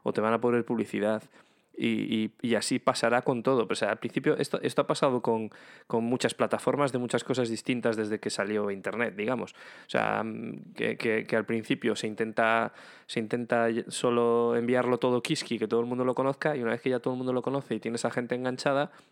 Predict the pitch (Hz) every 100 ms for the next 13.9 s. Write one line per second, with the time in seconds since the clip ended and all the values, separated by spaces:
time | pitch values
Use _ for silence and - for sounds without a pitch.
0 | _ - 113 98 107 110 117 - 131 131
1 | 131 170 - - - - - 120 107 -
2 | 107 104 101 104 - 104 101 - 101 98
3 | - 110 127 131 127 113 110 107 104 101
4 | 104 - 101 123 107 - 113 101 98 104
5 | 127 117 104 110 110 113 - 123 131 98
6 | 127 - - - - - - 107 104 98
7 | - 104 - - 113 - - - - -
8 | - - 117 120 131 135 139 - 117 120
9 | 139 131 123 131 131 135 135 135 123 139
10 | 151 151 117 107 113 113 110 120 104 110
11 | 110 120 117 123 - - 123 123 123 120
12 | 120 131 131 139 - _ 120 123 151 120
13 | 110 110 104 110 107 113 - 127 135